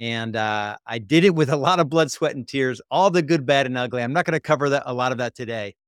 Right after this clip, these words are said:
Uh, but these are five things you must do no matter what level you're at,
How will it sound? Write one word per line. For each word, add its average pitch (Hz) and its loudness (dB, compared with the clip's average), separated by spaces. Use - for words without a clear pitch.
Uh, 113 -6
but 104 -12
these 165 -2
are 175 2
five 156 -2
things 151 -8
you 139 -6
must 131 -6
do 117 -4
no 143 -6
matter 196 -2
what 165 0
level 139 -2
you're 117 -10
at, 104 -14